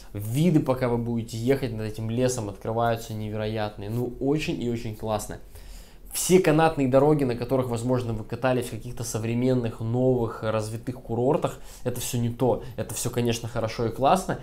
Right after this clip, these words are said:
но вот эта канатная дорога, э, Мисхор Айпетри, она вам точно запомнится. Вот этот красивый, э, жёлтый вагончик.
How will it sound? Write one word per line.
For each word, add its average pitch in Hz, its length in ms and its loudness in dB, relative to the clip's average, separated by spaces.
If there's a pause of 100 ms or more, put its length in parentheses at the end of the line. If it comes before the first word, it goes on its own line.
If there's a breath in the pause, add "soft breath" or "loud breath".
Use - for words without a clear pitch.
(240 loud breath)
но 165 240 6
вот 147 400 2
эта 156 480 6 (240 loud breath)
канатная 117 560 0
дорога, 117 680 4 (320 loud breath)
э, 107 320 2
Мисхор 117 400 0
Айпетри, 117 680 0 (180 loud breath)
она 113 220 2
вам 113 140 2
точно 101 520 -4
запомнится. 107 800 0
Вот 98 140 -4
этот 98 200 -8
красивый, 104 720 -6 (260 loud breath)
э, 98 140 -6
жёлтый 107 400 -2
вагончик. 117 680 -4